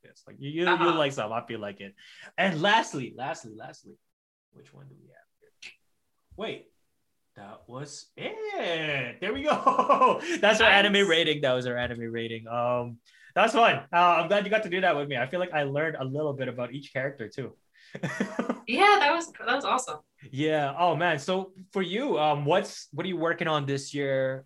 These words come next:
Speaker 1: What's, um, what, what, you know, how long have you been doing, uh, costume? Like, I know you've been cosplaying kinda your whole life, right?
Speaker 2: Right.
Speaker 1: Right.
Speaker 2: Um, I started making costumes when I was eleven.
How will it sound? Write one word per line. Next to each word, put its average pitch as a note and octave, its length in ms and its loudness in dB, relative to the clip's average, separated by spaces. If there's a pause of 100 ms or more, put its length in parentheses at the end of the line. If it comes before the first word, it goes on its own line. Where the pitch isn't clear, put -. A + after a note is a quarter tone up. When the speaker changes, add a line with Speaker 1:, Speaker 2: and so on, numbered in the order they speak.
Speaker 1:
What's, A#2+ 280 -12
um, A2+ 440 -10 (340)
what, C3+ 260 -6
what, C#3 200 -4 (220)
you D3 120 -8
know, C3+ 100 -2
how C#3+ 100 0
long D3+ 160 0
have F3+ 120 -2
you E3 60 -6
been D#3 140 -6
doing, D3+ 300 -4
uh, C#3 160 -2
costume? C#3+ 400 -2
Like, B2+ 140 -2
I C#3 60 6
know F#3 80 0
you've - 120 -2
been D#3 120 -6
cosplaying B2 640 -2 (240)
kinda D3+ 160 2
your B2+ 120 0
whole C#3 160 0
life, C3 260 -2
right? F3 260 -6 (720)
Speaker 2:
Right. G3+ 320 6 (200)
Speaker 1:
Right. G#3+ 220 10
Speaker 2:
Um, A3 160 4
I A3+ 100 8
started C4+ 580 6
making A3+ 340 2
costumes E3 480 2
when D3+ 100 -2
I D3+ 80 -2
was - 120 -12
eleven. - 400 -10